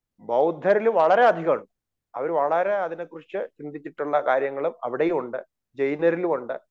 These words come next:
നമ്മുടെ ഇന്ന് ഭാരതത്തിലുള്ള എല്ലാ മതങ്ങളിലും ഈ ഒരു സങ്കല്പത്തെക്കുറിച്ച് നല്ലൊരു കൺസെപ്റ്റ് ഉണ്ട്. പക്ഷെ നമ്മുടെ നാട്ടില് ഇത് ഒന്നും, ആ, തലമുറകളിലേക്ക് കൈമാറാത്തത് കൊണ്ട് ഇതൊക്കെ മിസ്സായി പോയിട്ടുണ്ട്. അപ്പൊ അതുകൊണ്ട് ഈ ഗർഭാധാന സംസ്കാരത്തിന്റെ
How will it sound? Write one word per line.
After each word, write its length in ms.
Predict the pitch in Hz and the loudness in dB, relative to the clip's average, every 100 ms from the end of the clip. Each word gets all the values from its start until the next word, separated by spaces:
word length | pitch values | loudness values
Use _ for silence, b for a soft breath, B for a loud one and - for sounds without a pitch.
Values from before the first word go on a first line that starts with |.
| _ - | _ -12
നമ്മുടെ 200 | 170 208 | -8 -6
ഇന്ന് 380 | 208 170 202 254 | -6 -8 -4 -4
ഭാരതത്തിലുള്ള 920 | - - 208 180 185 196 196 220 208 | -4 -8 -4 -2 0 -2 -2 -4 -2
എല്ലാ 260 | 196 180 240 | -2 0 0
മതങ്ങളിലും 520 | 277 202 196 165 120 _ _ _ _ _ _ _ - | -2 -4 -4 -6 -8 _ _ _ _ _ _ _ -10
ഈ 120 | 185 | -2
ഒരു 120 | 214 | -2
സങ്കല്പത്തെക്കുറിച്ച് 800 | 220 175 190 202 208 202 196 196 | -2 -8 -8 -8 -8 -8 -8 -6
നല്ലൊരു 280 | 190 175 233 | -4 -2 0
കൺസെപ്റ്റ് 480 | 214 180 - 180 156 | 0 0 -4 -8 -8
ഉണ്ട്. 180 | 110 _ _ _ _ _ _ _ | -10 _ _ _ _ _ _ _
പക്ഷെ 380 | _ - - | _ -14 -8
നമ്മുടെ 320 | 170 127 190 254 | -6 -2 -2 0
നാട്ടില് 460 | 208 175 147 160 - _ _ _ - | -2 -2 -4 -6 -6 _ _ _ -10
ഇത് 260 | 175 208 | -2 -2
ഒന്നും, 600 | - 180 180 196 202 - | 0 -2 -4 -8 -10 -12
ആ, 380 | - 135 - - 147 | -8 -4 -4 -2 0
തലമുറകളിലേക്ക് 640 | 143 170 175 175 175 175 156 | 2 2 0 0 -2 -4 -4
കൈമാറാത്തത് 720 | 147 151 156 160 165 190 180 | -4 -4 -4 -2 -4 -4 -6
കൊണ്ട് 260 | 135 104 - - _ _ - | -6 -8 -14 -14 _ _ -10
ഇതൊക്കെ 240 | 139 143 | -8 -6
മിസ്സായി 440 | 151 131 - 160 127 | -8 -6 0 0 0
പോയിട്ടുണ്ട്. 440 | 110 104 98 - _ _ _ _ | -4 -8 -12 -20 _ _ _ _
അപ്പൊ 140 | - 160 | -2 2
അതുകൊണ്ട് 560 | 139 185 175 147 294 - _ - | 4 4 4 0 -4 -10 _ -10
ഈ 100 | 160 | -4
ഗർഭാധാന 680 | 147 135 147 175 185 190 208 | -4 -4 0 2 2 2 -2
സംസ്കാരത്തിന്റെ 1080 | 196 160 - 165 165 165 156 156 180 - | -6 -8 -4 -2 -2 -4 -8 -4 -4 -4